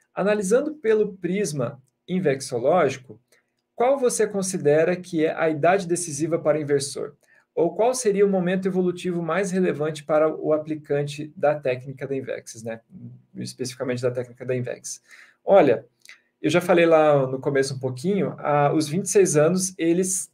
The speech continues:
têm esse marco, né? Eles são decisivos nesse ponto de, de, digamos, um ponto de não retorno. Depois da pessoa, da pessoa passar dos vinte e seis, se ela não decidiu ou se ela não tava aplicando a técnica até aquele momento, passou.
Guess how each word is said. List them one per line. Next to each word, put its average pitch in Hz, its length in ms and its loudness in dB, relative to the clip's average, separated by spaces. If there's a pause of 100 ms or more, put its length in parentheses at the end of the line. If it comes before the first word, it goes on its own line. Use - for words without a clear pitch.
(160)
têm 185 240 2
esse 190 200 -2
marco, 143 420 0
né? 117 240 -6
Eles 135 200 -2
são 151 260 0
decisivos 151 560 -2
nesse 151 260 -6
ponto 156 460 -2
de, 156 480 -2 (420)
de, 135 840 0 (120)
digamos, 135 320 -2
um 127 80 -2
ponto 156 260 0
de 139 120 -10
não 147 120 2
retorno. 143 440 2
Depois 123 300 0
da 175 80 0
pessoa, 156 360 -2
da 139 140 0
pessoa 139 340 -4
passar 139 320 2
dos 131 140 -6
vinte 123 160 -8
e - 20 -6
seis, 185 300 0
se 170 120 -4
ela 151 380 4 (640)
não 139 200 -2
decidiu 135 540 2
ou 135 80 2
se 131 100 -4
ela 139 140 4
não 135 140 -2
tava 135 180 2
aplicando 135 400 -4
a 127 60 -2
técnica 127 640 -2 (340)
até 127 240 -2
aquele 131 200 -2
momento, 143 460 0
passou. 185 520 -2